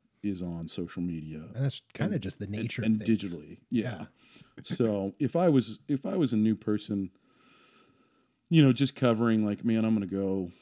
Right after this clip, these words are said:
Speaker 1: go for the gusto and listen to the advisors and, you know, and there's some, some agencies or, or marketing, "Yeah, let's do about twenty grand package," you know? Like, if I was,
Speaker 2: <laughs>
Speaker 1: if I was throwing something out there, just like, "Boom, what would I need as an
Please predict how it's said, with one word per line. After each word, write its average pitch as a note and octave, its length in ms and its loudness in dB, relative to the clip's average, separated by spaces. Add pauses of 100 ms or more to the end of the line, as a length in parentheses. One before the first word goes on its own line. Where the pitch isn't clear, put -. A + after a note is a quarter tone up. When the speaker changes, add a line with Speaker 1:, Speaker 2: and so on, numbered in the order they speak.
(220)
Speaker 1:
go C3+ 140 2
for - 120 -6
the G#2+ 60 -2
gusto G2 480 -4
and F#2+ 180 -4
listen G#2 320 -2
to - 140 -8
the F#2+ 340 -2
advisors F2+ 640 -4
and, E2+ 260 -6 (220)
you F2+ 140 -4
know, E2+ 200 -6 (160)
and G2 160 -4
there's F#2+ 180 -4
some, G2 340 -4 (360)
some G2 260 -8
agencies G2+ 720 -4
or, D#2 240 -4 (540)
or F#2+ 120 -2
marketing, F2 400 -4
"Yeah, D#3+ 240 0 (140)
let's B2 200 -2
do C3 140 0
about A#2+ 200 -2
twenty A#2 220 -2
grand A2 260 -2
package," G2+ 560 -8 (160)
you A2+ 160 0
know? F#2+ 220 -4 (420)
Like, C#3 240 8
if D3 180 6
I C#3+ 140 8
was, C#3 220 4
Speaker 2:
<laughs> - 40 -18
Speaker 1:
if D#3+ 300 2
I E3 120 6
was E3+ 200 4
throwing C3 400 2
something A#2 380 -2
out G#2 200 -6
there, B2+ 200 0
just G#2+ 220 -6
like, G2 220 -4 (540)
"Boom, A2+ 220 -4
what B2 120 0
would B2 100 -2
I A#2 100 0
need A2+ 180 2
as F#2+ 160 -2
an D#2+ 100 -8